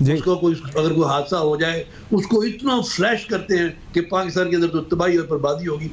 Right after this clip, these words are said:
Speaker 2: सर, ये आप देखिए, ये तमाम decision जो है, ये politically motivated decisions हैं, and we know it, we all know it, we have to understand and we have to agree on that। आप देखिए, आपने कहा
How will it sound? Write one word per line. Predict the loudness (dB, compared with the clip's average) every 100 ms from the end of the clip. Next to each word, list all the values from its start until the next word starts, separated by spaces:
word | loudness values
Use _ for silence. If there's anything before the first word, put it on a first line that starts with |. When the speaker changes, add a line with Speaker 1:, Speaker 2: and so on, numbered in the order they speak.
| -12 -14 -8
Speaker 2:
सर, | 0
ये | 2 2
आप | 2 -2 -4
देखिए, | -2 0 0 0
ये |
तमाम | 0 0 0 2 2 2 2
decision | 0 -2 -4 -4 -2
जो | -2
है, | -2 -6 -14 -18 -4 0
ये | 0 0
politically | 0 0 0 -2 -2
motivated | -2 0 0 0 0
decisions | -4 -2 -4 -4
हैं, | -6 0
and | 2
we | 2 2
know | -2
it, | -4 -10 -16 -16 -18 -2 0
we | 0 0
all | 0 0 0 -2
know | -2
it, | -4 -12 -20 -18 -18 -2
we | 0
have | 2 0 -2
to | -4
understand | -2 -2 -2 0 0 -2 -8 -6
and | 0 2
we | 2
have | 0
to | -6 -2 0
agree | 2 2
on | 0
that। | 0 0 -2 -6 -20 -20 -4
आप | -2 0
देखिए, | 0 2 2 0 -4 -18 -10 -2
आपने | 0 2 0
कहा | 0 0 0 -2 -4